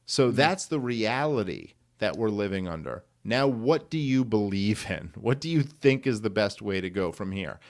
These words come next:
Speaker 1: And, and so I think sometimes these things are like a false dichotomy where, like, some people will say, like, "Oh, might makes right." And then they're like, "No, well, morality makes right." And it's like, "Okay, let's all come back to square one here."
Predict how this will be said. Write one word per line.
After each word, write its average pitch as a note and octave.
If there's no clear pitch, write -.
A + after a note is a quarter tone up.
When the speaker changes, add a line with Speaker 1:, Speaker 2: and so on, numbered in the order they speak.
Speaker 1:
And, A#2
and B2+
so B2+
I A#2+
think G#3
sometimes E3+
these C#3
things C3
are A2+
like G2+
a -
false B2
dichotomy A2+
where, G#2
like, G2
some A2+
people A2+
will G#2
say, G#2+
like, F2
"Oh, F2+
might A#2+
makes B2
right." B2
And F#2+
then F#2
they're F2+
like, C#2
"No, D3+
well, G#2+
morality A#2
makes G2+
right." F#2+
And D2
it's F#2+
like, G2
"Okay, G#2
let's G#2
all F#3
come C3
back G#2+
to G#2
square E2+
one C#2+
here." -